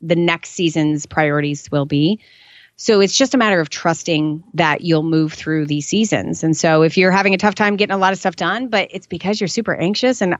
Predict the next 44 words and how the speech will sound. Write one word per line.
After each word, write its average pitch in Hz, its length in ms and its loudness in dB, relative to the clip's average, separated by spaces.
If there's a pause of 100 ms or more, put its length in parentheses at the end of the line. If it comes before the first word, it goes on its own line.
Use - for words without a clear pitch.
and 165 260 4
are 160 140 2
totally, 202 460 2
like, 170 180 2
depleting 180 440 0
yourself, 285 500 4 (640)
then 202 220 2
maybe 190 240 2
you 220 140 2
need 226 140 0
to 220 60 0
go 214 140 4
spend 208 300 0
some 196 160 -4
time 185 400 2
being 175 180 -2
quiet 208 380 2
or 165 140 0
ge-, 156 180 -8
or 160 240 0
spending 190 280 0
a 190 40 0
little 196 120 2
bit 190 160 2
more 185 140 -2
time 180 240 0
on 175 80 4
yourself. 180 440 2
And 165 180 0
that 170 200 0
is 175 220 -4
actually 175 320 -2
the 180 240 -2
most 190 300 -4
productive 170 400 -4
thing 165 160 0
that 165 100 -2
you 151 140 -2
could 147 160 -4
do 190 260 4
because 156 420 2
you're 160 120 0
filling 180 320 0
yourself 170 760 0